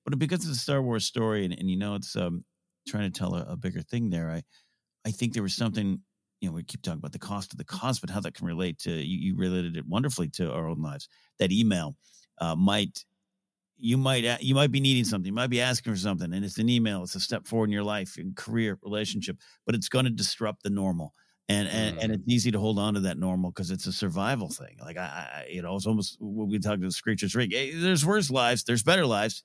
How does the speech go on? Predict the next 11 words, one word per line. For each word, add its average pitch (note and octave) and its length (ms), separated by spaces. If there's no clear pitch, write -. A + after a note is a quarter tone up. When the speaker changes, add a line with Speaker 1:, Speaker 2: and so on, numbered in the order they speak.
Speaker 1:
and G2+ 200
both A2+ 240
things A#2+ 340
are, B2 260
are A#2+ 120
right. A2 400
And A2+ 180
I A2+ 100
Speaker 2:
Mm. F2 100
Speaker 1:
think, A#2 280
um, G2+ 420